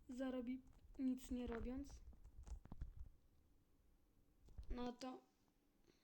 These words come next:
pucharki. Ale czasami przegrywa się. Na przykład w większych rangach. Dobra.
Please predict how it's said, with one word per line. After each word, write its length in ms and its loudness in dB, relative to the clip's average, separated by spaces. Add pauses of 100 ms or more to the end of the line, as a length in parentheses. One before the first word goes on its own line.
(460)
pucharki. 720 0 (1200)
Ale 260 0
czasami 520 -6 (400)
przegrywa 1200 -2
się. 240 -10 (1500)
Na 80 -8
przykład 300 -6
w 100 -12
większych 600 -4
rangach. 360 -2 (1800)
Dobra. 380 8